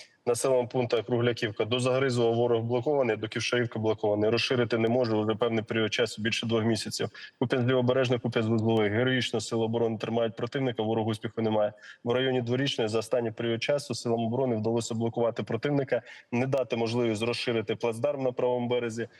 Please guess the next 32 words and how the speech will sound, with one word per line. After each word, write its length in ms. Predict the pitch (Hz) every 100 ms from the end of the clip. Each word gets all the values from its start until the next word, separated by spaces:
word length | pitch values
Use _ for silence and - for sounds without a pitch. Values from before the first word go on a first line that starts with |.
| _
і 60 | 117
також 280 | 117 135 120
не 100 | 113
дати 260 | 120 117
можливості 480 | 110 113 127 117 113
навести 480 | 110 110 - - 123
понтонні 440 | 117 104 117 113
переправи. 520 | 104 110 104 107 107 104
Тому 240 | 113 120
бої 300 | 113 127 131
точаться 420 | 127 123 120 -
щоденно, 440 | 113 - 120 147 135
і 140 | 127
від 180 | 117 117
кількості 440 | 135 120 113 -
техніки, 460 | 110 131 - 117 117
яка 180 | 110 120
у 100 | 113
нас 200 | 113 113
є, 160 | 139 139 _ _
напряму 360 | 123 120 127 135
залежить 440 | 117 120 117 110
виконання 420 | 107 113 117 113
бойових 260 | 107 113 110
завдань 320 | 110 117 131 127
і 40 |
збереження 520 | 110 113 117 113 113
життів 260 | 110 107 113
та 120 | 117
здоров'я 280 | 107 113 110
наших 280 | 107 - 104
військових. 340 | - -